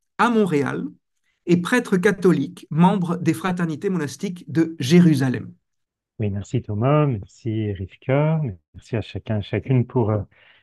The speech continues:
Speaker 2: l'écoute. Je vais commencer, euh, tout simplement par,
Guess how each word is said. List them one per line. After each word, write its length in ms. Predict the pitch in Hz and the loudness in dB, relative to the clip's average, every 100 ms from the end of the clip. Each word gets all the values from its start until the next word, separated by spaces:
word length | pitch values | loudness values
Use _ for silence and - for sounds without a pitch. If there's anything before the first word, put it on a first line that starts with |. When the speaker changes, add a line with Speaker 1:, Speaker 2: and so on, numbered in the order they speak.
| _ | _
Speaker 2:
l'écoute. 420 | - 123 - 202 - | 0 2 4 2 2
Je 140 | 110 | -2
vais 360 | 120 120 117 117 | 0 0 -2 -6
commencer, 720 | - 117 110 - - 143 131 | -10 -12 -12 -12 -8 -4 -4
euh, 160 | 107 | -4
tout 440 | 101 113 - _ - | -6 -12 -18 _ -8
simplement 680 | 120 110 135 127 151 139 - _ _ _ _ _ _ _ _ _ _ _ _ _ _ | -8 -4 -2 2 2 0 -6 _ _ _ _ _ _ _ _ _ _ _ _ _ _
par, 400 | - 113 117 95 | -4 0 0 -2